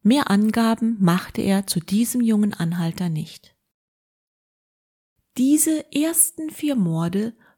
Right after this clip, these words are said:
konnten nicht mehr rekonstruiert werden, da sie rein auf der Aussage von Michel Péry beruhen und er sich nicht genau an die Namen erinnern konnte. Man geht aber davon aus,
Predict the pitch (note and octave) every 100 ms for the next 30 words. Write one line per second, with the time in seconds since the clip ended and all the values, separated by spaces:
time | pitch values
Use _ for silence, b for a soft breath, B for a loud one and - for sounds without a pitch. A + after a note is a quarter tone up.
0 | b - C#4 E4 - E4+ A3+ C4+ - -
1 | C#4 C4+ B3+ - _ - G#3 - G3+ -
2 | - G3 A#3+ D4 D4 E3+ D#3+ D#3+ G3+ D4
3 | - _ _ _ - E3+ F3 E3+ D#3 D#3+
4 | A3+ D4+ D#4 - F3+ - - E3 G#3 -
5 | A#3+ A#3 A#3 A#3+ A#3 A#3 B - F#3+ F3+
6 | F3 - F3+ E3+ F3 - - A#3 G#3 G3
7 | G3 G#3 - - G#3+ G#3 E3 D#3 E3 _
8 | _ _ _ _ _ _ _ _ - G3
9 | F#3+ F3+ F3+ - G3+ B3 C#4+ - - G3+
10 | E3+ D#3+ F3 G#3+ - F3+ F3+ D#3+ D#3 E3
11 | F#3+ G3+ - - A3+ F#3 D3+ D3+ - D#3
12 | - - - _ _ _ _ _ _ _
13 | _ _ _ _ _ _ G3 F#3+ E3+ B3+
14 | E4+ - G3 F#3 F3 F3 D3+ E3 F#3 C4
15 | C#4+